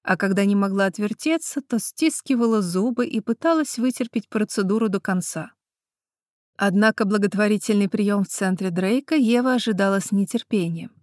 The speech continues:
На сей раз это было частью ее работы,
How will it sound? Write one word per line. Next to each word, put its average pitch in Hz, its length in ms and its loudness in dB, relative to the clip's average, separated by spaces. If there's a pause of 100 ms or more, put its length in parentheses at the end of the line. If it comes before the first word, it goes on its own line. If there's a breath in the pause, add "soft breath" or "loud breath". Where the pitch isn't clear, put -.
(560 soft breath)
На 247 140 4
сей 359 240 0
раз 294 340 0
это 202 200 -2
было 285 280 0
частью 277 600 -2
ее 240 300 2
работы, 208 540 -4